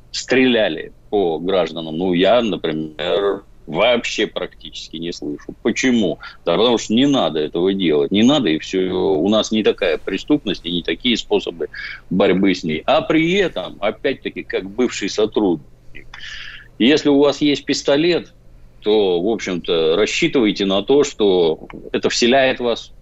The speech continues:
в вас чувство ложной самоуверенности. Вы начинаете ощущать себя исключительно крутым, потому что у вас есть пистолет. Это раз. Далее вы водку пьете, как и все, наверное, а значит, будете их забывать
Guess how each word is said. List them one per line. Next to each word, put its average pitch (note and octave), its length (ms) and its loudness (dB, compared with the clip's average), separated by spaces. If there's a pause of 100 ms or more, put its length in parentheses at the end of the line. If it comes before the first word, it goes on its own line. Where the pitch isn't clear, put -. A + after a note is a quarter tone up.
(120)
в G#2 580 2
вас G#2+ 360 0
чувство G2+ 640 0
ложной G#2+ 540 2
самоуверенности. G#2 1000 0
Вы E2 160 2
начинаете G#2 640 0
ощущать F#2 560 0
себя F2+ 240 0 (320)
исключительно F#2 580 -2
крутым, A2+ 540 0 (160)
потому F2 260 -4
что - 140 -2
у F2 100 2
вас F#2 280 2
есть D#2 220 -2
пистолет. D#2 540 -4
Это G2 300 0
раз. B1+ 260 -4 (580)
Далее A#2+ 440 2
вы C#3 200 0
водку A#2+ 460 -4
пьете, A2+ 480 -2
как F#2 240 -4
и A2 60 -2
все, G#2 240 0
наверное, F#2 800 0
а A2 60 4
значит, C#3+ 420 0
будете F#2 500 0
их F2+ 80 -2
забывать A#2 880 4